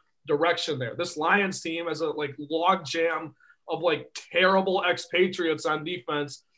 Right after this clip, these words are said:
So that's kind of my other ass backwards theory as to why the Lions should go defense, 'cause maybe some of those guys, some, I'm not saying all of them, like, I th-, I do, like, Duron Harmon's a lost cause.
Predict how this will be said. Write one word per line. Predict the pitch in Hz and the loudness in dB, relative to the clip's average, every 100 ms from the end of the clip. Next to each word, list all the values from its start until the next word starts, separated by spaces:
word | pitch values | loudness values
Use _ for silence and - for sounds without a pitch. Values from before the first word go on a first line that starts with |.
| _ - | _ -10
So | - 196 | 0 2
that's | 185 196 - | 4 4 2
kind | 208 220 214 | 4 6 6
of | 185 | 4
my | 185 175 | 0 2
other | 180 190 196 | 2 2 2
ass | 156 180 180 | 2 0 0
backwards | 170 165 165 151 - | 0 0 0 -6 -4
theory | 170 160 160 | -2 0 0
as | 143 | -2
to | 151 | -4
why | 151 156 156 160 - _ _ 139 | 0 2 2 0 -6 _ _ -4
the | |
Lions | 151 175 175 165 | 2 4 4 0
should | 156 | -6
go | 151 143 | -2 -2
defense, | 135 220 - 170 160 - - _ _ | 0 -2 0 0 -2 -4 -14 _ _
'cause | 170 151 | -8 -2
maybe | 202 285 302 269 | 4 6 6 2
some | 269 285 | 2 4
of | 285 | 6
those | 254 202 | 6 4
guys, | 233 220 220 214 - _ _ | 6 8 6 4 -6 _ _
some, | - - 247 214 208 | -8 2 6 6 6
I'm | 190 196 | 4 6
not | 202 202 | 4 4
saying | 226 233 | 4 4
all | 220 214 202 | 6 6 6
of | |
them, | 196 190 | 4 0
like, | 180 165 185 | 0 -2 -2
I | 170 | -2
th-, | 190 160 | -2 -2
I | |
do, | 160 139 202 202 - | -2 0 0 0 -2
like, | 175 - - _ _ _ - | -2 -2 -14 _ _ _ -6
Duron | 175 202 226 | 2 4 6
Harmon's | 226 220 196 | 6 6 4
a | 180 | 4
lost | 175 175 - | 4 4 2
cause. | - 156 156 160 160 - | -2 0 0 0 -6 -12